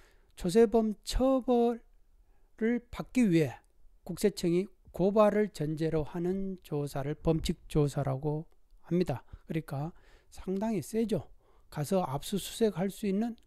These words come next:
그런 권한도, 영장 신청권도 있고 뭐 그렇습니다. 그런데 고발을 하면요, 조세-, 우리가 이제 조세범 처벌 절차법이라는 게 있어요.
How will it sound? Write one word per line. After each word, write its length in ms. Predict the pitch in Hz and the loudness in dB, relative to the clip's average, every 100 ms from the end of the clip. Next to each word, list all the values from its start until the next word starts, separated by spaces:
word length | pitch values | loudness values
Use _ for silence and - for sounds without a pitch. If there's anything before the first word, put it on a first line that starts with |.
| - | -10
그런 380 | 190 156 175 185 _ _ _ | -4 -2 -2 -8 _ _ _
권한도, 460 | - 139 147 135 131 | -10 -6 -4 -4 -4
영장 320 | 135 135 147 | -6 -4 -6
신청권도 800 | 127 185 - 165 143 156 135 143 | -4 -8 -6 -6 -6 -8 -8 -8
있고 340 | 117 - - 135 - - - - | -12 -12 -12 -12 -14 -20 -20 -18
뭐 100 | 165 - | -16 -12
그렇습니다. 720 | 165 139 - 135 135 113 - - - - - _ _ _ - _ - - _ - - - _ - | -10 -10 -10 -12 -10 -12 -16 -20 -20 -20 -20 _ _ _ -20 _ -20 -20 _ -20 -20 -20 _ -4
그런데 600 | 247 226 170 151 120 110 - _ _ - - - - _ _ _ | -2 2 2 2 -2 -8 -20 _ _ -20 -20 -20 -20 _ _ _
고발을 480 | - 254 269 247 190 | 0 4 4 4 2
하면요, 600 | 208 208 180 151 143 165 | 2 2 0 0 -4 -6
조세-, 220 | - 202 | -2 0
우리가 340 | 254 226 240 214 | 2 2 4 4
이제 260 | 185 175 | 4 2
조세범 600 | 165 175 165 254 269 269 233 | 0 -2 0 0 2 2 0
처벌 400 | - 240 233 214 | -2 -2 -2 -2
절차법이라는 1040 | - 156 - 233 - 226 190 170 151 143 | -4 -6 -4 -6 -2 -2 0 0 -2 -2
게 100 | 131 | -6
있어요. 580 | 120 - 135 127 127 | -8 -8 -6 -6 -8